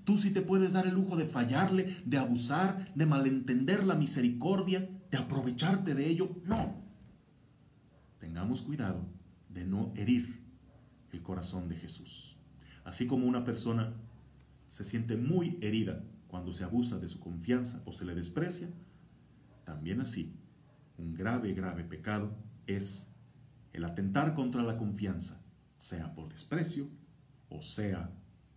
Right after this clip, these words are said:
por abuso. Sagrado Corazón de Jesús, yo confío inmensamente en ti, pero confianza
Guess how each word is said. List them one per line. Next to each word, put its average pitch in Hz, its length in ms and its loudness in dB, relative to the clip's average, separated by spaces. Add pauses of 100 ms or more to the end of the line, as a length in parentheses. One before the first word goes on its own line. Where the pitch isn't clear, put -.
(140)
por 82 200 -12
abuso. 82 420 -10 (1120)
Sagrado 95 480 -6
Corazón 95 440 -4
de - 80 -2
Jesús, - 540 -4 (560)
yo 85 160 -10
confío 104 500 -2 (360)
inmensamente 85 920 -2
en 80 160 -10
ti, - 300 0 (560)
pero 76 220 -12
confianza 95 720 -6